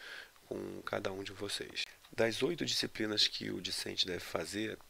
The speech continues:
três delas têm que ser em disciplinas básicas, justamente para formar o sólido,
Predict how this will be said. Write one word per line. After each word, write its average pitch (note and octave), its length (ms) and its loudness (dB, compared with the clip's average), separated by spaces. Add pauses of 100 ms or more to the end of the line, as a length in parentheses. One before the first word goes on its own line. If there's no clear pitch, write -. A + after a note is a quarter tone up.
três C3+ 380 6
delas A2 360 0
têm A2+ 140 -4
que - 60 0
ser - 120 0
em G#2+ 80 0
disciplinas A2 540 0
básicas, F2+ 580 -4 (500)
justamente A2 680 4
para A2 240 2
formar G2 380 -2
o G2+ 100 -2
sólido, G2+ 540 0